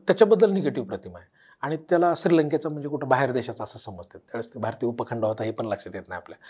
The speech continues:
आणि त्याचं कुमार त-, हे, त्याचं शिवतांडव स्त्रोत सहज वापरलं जातं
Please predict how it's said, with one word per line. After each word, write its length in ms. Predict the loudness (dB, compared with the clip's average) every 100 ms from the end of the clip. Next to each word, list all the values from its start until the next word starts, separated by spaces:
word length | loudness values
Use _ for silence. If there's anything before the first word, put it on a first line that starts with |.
| -16 -14 -12 -8
आणि 420 | -6 -6 -8 -12 -16 _ _ _ _ _
त्याचं 200 | -6 -6
कुमार 260 | -4 -2 -2
त-, 140 | -4
हे, 560 | -4 -4 -4 -4 -4 -6
त्याचं 260 | -8 -8
शिवतांडव 460 | 0 2 4 2 2
स्त्रोत 200 | -2 -6
सहज 400 | 0 4 4 4
वापरलं 360 | 0 -4 -8 -10
जातं 200 | -12